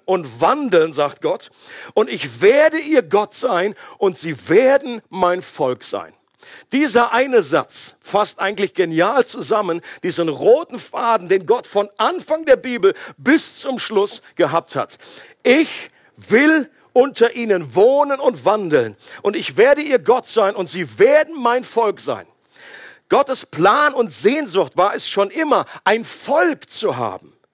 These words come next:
das er mit seiner Gegenwart beschenken kann,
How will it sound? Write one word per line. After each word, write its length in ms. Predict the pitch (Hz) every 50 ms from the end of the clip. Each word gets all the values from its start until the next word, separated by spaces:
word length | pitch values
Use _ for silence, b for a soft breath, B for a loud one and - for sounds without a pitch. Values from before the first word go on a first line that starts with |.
| _ _ _ _ _ _ _ _ _ -
das 220 | 190 185 - -
er 260 | - 226 240 285 294
mit 200 | 285 240 175 -
seiner 260 | - - 233 226 220
Gegenwart 680 | 190 147 175 240 302 320 320 - 247 190 240 233 233 -
beschenken 720 | - 220 - - - 226 247 285 277 247 - 185 147 123
kann, 280 | - 120 113 85 90